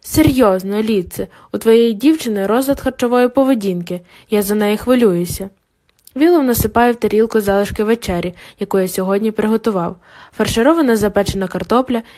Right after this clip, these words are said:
і салат «Цезар». Лейла поїла лише салат, тож картоплю я поклав у холодильник для Вілов.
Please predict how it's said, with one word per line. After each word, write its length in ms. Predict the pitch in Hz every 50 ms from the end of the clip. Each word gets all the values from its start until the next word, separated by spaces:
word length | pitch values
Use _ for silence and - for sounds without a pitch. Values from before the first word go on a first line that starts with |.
| _
і 80 | - 220
салат 380 | - - 208 202 202 202 202 -
«Цезар». 420 | 202 175 165 165 170 180 - - - - _ _ _ _ _ -
Лейла 320 | 247 277 320 330 311 285
поїла 420 | 294 - 262 233 247 262 269 262
лише 280 | 254 247 240 - 254 254
салат, 480 | - - 294 285 262 196 165 165 - _ _ _ _ _
тож 160 | - 196 -
картоплю 500 | - 190 185 - 196 214 233 226 254 233
я 140 | 214 202 196
поклав 340 | - 196 190 202 196 190
у 60 | 196 196
холодильник 640 | - 226 226 233 226 208 202 175 165 160 170 180
для 180 | 180 190 202 208
Вілов. 360 | 208 208 196 165 165 170 170